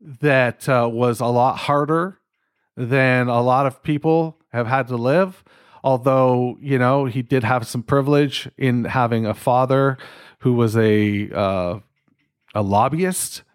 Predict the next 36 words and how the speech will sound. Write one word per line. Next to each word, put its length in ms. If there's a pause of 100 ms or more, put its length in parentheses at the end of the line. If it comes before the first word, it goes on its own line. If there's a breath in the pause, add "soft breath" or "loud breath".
a 160
lawyer, 580
and 220
then 100
became 300
a 40
lobbyist, 600
a 80
famous 500
lobbyist 460
at 160
that. 360
I 380
believe 320
his 160
father 320
is 100
still 400
alive, 520 (580 loud breath)
uh, 320
and 320
lobbying 420
for 200
such 320
terrible 300
things 460
as, 340
um, 520
firearms 880
and 140
tobacco. 840 (640 loud breath)
And, 480
uh, 580
you 120
know, 160
so 640